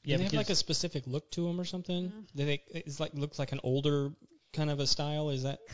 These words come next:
Speaker 3: Kind of. They come, they have brass handles.
Speaker 2: Okay.
Speaker 3: Um, but they also can be customized.
Speaker 2: Oh.
Speaker 3: So you can change the colors. You can have, we have one that's on our showroom that is a beautiful, like, graphite blue.
Speaker 1: Mm.
Speaker 3: And it's a really, really pretty range.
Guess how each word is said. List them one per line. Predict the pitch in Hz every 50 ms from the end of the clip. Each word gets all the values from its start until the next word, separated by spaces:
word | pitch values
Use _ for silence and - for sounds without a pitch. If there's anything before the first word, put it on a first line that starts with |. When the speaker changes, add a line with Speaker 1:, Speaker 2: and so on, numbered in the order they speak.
| - - - - -
Speaker 3:
Kind | 320 339 359 381 392 349 403 403 392
of. | 330 339 320 - 269
They | 311 311
come, | - - - 359 381 381 311 -
they | 240 254
have | 254 247 277 262 196 -
brass | 208 214 220 226 247 -
handles. | - 247 233 220 214 208 208 220 226 - - - - -
Speaker 2:
Okay. | 131 120 135 127 135 151
Speaker 3:
Um, | 226 226 214 214 208 202 202 208 208 - _ _ _ _ 214 _ -
but | 269 254 -
they | 254 240
also | 247 254 247 - 247 240
can | 240 - 247 220
be | 226 226
customized. | - - 233 226 - - 220 202 - - - - - - - _ _ _ _ _ _ -
Speaker 2:
Oh. | 143 196 294 294 127 107
Speaker 3:
So | 107 - 254 247
you | 254 240 233
can | 226 - 247 240 226
change | 214 - 233 220 214 208 - -
the | - 220
colors. | - - - 302 285 254 220 208 220 208 190 - -
You | 220
can | - - 226 214
have, | 170 226 226 220 214 233
we | - 214 233 240
have | 240 240 214 220
one | 233 240 240
that's | 240 233 214 _ -
on | 208 202 208
our | 202 196
showroom | - - 214 208 214 214 202
that | 202 196 196 -
is | - 196 190
a | 208 202 196
beautiful, | - 208 214 208 196 - - 208
like, | 196 185 - -
graphite | - 196 202 202 196 - 214 202 196 -
blue. | - 185 185 180 185 202 233 233 _ _ -
Speaker 1:
Mm. | 180 185 196 160 131 123 117 110 104 101 226
Speaker 3:
And | 233
it's | 247 240 -
a | 240 226
really, | 220 208 208 214 240 247 247 240 233 214 208 208 196
really | 185 190 208 214 208 202 196
pretty | 190 - - - 202 190 190 190
range. | 185 - - - - - - - - -